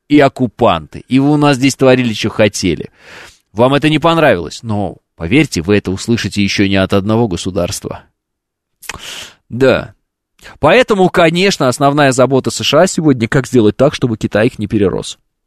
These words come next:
Это их основная забота. Поэтому аукус, поэтому, э, значит, Байден заявление по Т-, Тайвань,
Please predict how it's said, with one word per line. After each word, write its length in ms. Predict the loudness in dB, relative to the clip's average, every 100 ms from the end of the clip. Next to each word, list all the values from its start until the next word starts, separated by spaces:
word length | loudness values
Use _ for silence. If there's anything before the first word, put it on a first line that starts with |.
| -6
Это 200 | -2 0
их 140 | 0
основная 400 | -2 -2 0 0
забота. 460 | 2 0 -2 -6 -6
Поэтому 640 | 0 2 4 2 -2 -8 -8
аукус, 1000 | -2 0 4 4 2 0 -2 -2 -4 -10 -14 -20 -20 -2
поэтому, 1300 | 2 4 4 2 2 0 0 -2 -2 0 4 4 4
э, 40 |
значит, 460 | 0 -2 -2 -4 -2 2
Байден 440 | 4 2 0 -2
заявление 560 | 0 2 2 2 2 0
по 340 | 2 2 0
Т-, 100 | -4
Тайвань, 840 | 0 0 2 2 2 4 0 -4